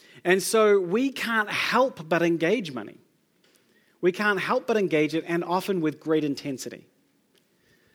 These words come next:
However, we also know that money is not only a key to our survival, but it is a key to a deeper part of us. It's like this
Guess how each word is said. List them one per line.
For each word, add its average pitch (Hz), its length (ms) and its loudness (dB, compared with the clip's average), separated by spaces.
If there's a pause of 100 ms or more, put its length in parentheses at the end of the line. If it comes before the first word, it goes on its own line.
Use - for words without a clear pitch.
(720)
However, 214 360 2
we 185 280 2
also 202 440 -2
know 127 520 -4 (760)
that 170 140 2
money 208 320 2
is 170 160 0
not 180 280 0
only 214 260 0
a 156 60 -2
key 175 320 -4
to 151 220 -10
our 131 120 -8
survival, 156 680 -2
but 143 260 -4
it 156 160 -2
is 147 180 -2
a 139 80 -4
key 226 460 -4
to 170 220 -8
a 156 40 -2
deeper 180 640 -6
part 151 500 -8
of 127 200 -10
us. - 520 -14 (640)
It's 160 200 -4
like 196 300 0
this - 360 0